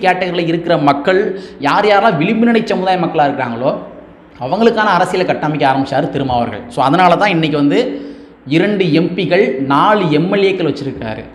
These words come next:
ஆயிரத்துக்கும் மேற்பட்ட ஊராட்சி மன்ற தலைவர்கள் இருக்காங்க விடுதலை சிறுத்தை கட்சியை சார்ந்தவர்கள். ஆனா நம்ம, அஹ், இதுல பாமகல, பாமகல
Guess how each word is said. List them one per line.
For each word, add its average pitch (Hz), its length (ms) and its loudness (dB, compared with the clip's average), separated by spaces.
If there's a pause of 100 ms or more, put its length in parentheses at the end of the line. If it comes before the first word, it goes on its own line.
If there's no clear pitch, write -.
(140)
ஆயிரத்துக்கும் 233 540 2
மேற்பட்ட 202 260 0 (140)
ஊராட்சி 233 340 4
மன்ற 185 220 -2 (100)
தலைவர்கள் 202 420 0
இருக்காங்க 127 320 -2 (140)
விடுதலை 170 280 2
சிறுத்தை 147 280 -2
கட்சியை 139 260 -2
சார்ந்தவர்கள். 113 540 -6 (480)
ஆனா 151 200 4
நம்ம, 160 140 2 (840)
அஹ், 127 200 -2
இதுல 175 180 0 (220)
பாமகல, 170 480 2 (920)
பாமகல 185 380 0